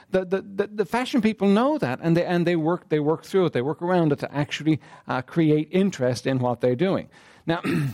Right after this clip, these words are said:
<clears throat> Mary Quant, London, she designed, I believe she designed the miniskirt, didn't she? Mary Quant was a,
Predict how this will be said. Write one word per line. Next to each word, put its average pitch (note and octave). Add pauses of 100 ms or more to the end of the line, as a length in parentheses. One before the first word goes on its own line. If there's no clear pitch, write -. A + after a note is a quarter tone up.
(220)
<clears throat> -
Mary B3
Quant, F3
London, E3
she G3+
designed, F#3
I C#4
believe B3+
she A3+
designed C#3+
the D3+
miniskirt, D#3+
didn't A3+
she? B3 (500)
Mary E3+
Quant F3
was D3
a, D3+